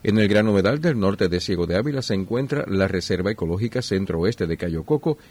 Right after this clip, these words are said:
y los refugios de fauna de la Loma de San Judas de Cunagua y El Venero,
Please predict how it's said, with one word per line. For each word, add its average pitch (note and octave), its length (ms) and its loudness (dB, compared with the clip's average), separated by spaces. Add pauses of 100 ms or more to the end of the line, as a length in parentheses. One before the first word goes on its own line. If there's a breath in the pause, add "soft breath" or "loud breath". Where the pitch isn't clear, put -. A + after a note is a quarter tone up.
(320 loud breath)
y C3+ 100 0
los C3 120 4
refugios D3+ 420 -2
de F#2+ 140 -2
fauna B2 480 0
de G2 220 -2
la F2 100 0
Loma G2+ 300 0
de G#2 100 2
San E2+ 220 -6
Judas F#2+ 400 -2
de G2 100 -4
Cunagua G2 680 -2
y G2+ 180 -2
El G#2+ 100 -2
Venero, F#2+ 400 0